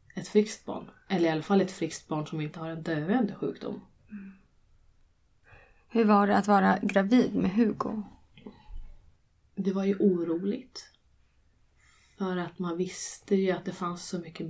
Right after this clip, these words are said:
Speaker 1: mer där ute. Av allt man har sett och allt man har lärt sig under det året med Stella.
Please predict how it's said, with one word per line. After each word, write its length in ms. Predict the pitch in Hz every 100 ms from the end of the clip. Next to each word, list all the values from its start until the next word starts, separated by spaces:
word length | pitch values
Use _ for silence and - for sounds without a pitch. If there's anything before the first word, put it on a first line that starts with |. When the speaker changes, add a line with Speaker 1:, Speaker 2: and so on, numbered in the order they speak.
| 170
Speaker 1:
mer 220 | 208 170
där 100 | 170
ute. 400 | - - 214 214 - _ _ _ _ _ _
Av 160 | 180
allt 280 | 175 180 180
man 200 | 196 180
har 80 | 160
sett 360 | - 190 196 - _ _ _ -
och 160 | 202 180
allt 160 | 180
man 120 | 180 156
har 100 | 156
lärt 400 | 165 226 - -
sig 360 | - 180 214 - - _ _ - - -
under 240 | 185 170
det 140 | 165 165
året 240 | 160 -
med 100 | 165
Stella. 440 | - 156 156 185